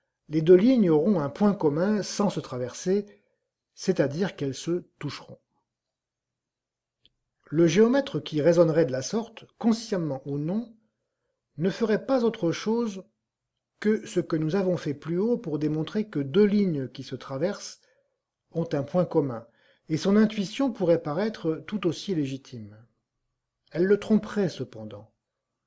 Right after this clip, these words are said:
On peut démontrer qu'il y a des courbes qui n'ont pas de tangente, si cette courbe est définie comme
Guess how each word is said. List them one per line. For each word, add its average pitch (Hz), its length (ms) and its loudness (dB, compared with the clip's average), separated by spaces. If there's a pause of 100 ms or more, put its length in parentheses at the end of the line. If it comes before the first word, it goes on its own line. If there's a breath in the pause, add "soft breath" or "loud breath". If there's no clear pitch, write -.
(360)
On 165 120 -2
peut 196 140 2
démontrer 196 440 2
qu'il 170 260 -2
y 175 120 0
a 262 120 0
des 170 180 0
courbes 175 400 0
qui - 100 -12
n'ont 139 140 -6
pas 123 120 -12
de 120 100 -16
tangente, 117 640 -14 (680)
si - 160 -12
cette 196 220 0
courbe 226 260 2
est 165 60 2
définie 185 480 -2
comme 151 340 0